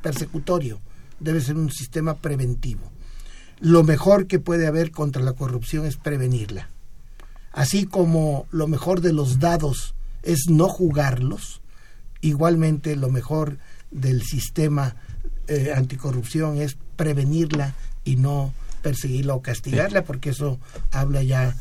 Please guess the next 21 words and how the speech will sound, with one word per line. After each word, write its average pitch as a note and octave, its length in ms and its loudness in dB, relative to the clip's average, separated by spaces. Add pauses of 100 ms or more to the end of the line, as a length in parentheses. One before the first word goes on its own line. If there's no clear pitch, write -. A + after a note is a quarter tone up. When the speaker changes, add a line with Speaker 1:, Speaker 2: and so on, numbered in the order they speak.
(260)
Speaker 1:
de B2+ 220 0
la B2+ 100 0
ineficacia B2+ 920 -2 (260)
de B2+ 180 0
los A#2 160 -2
sistemas B2 760 2
preventivos. G#2 520 -4
Speaker 2:
Por G#2+ 100 2
eso B2+ 140 4
que A#2 80 4
tenemos A#2+ 380 6
dos, A#2 260 0
dos B2+ 160 2
profesores A2+ 500 2
de G2+ 120 2
la F2 140 2
universidad, F#2 680 2
¿no?, A#2 300 0
que F2 260 -4
están, G2 440 0
eh, F2 140 -4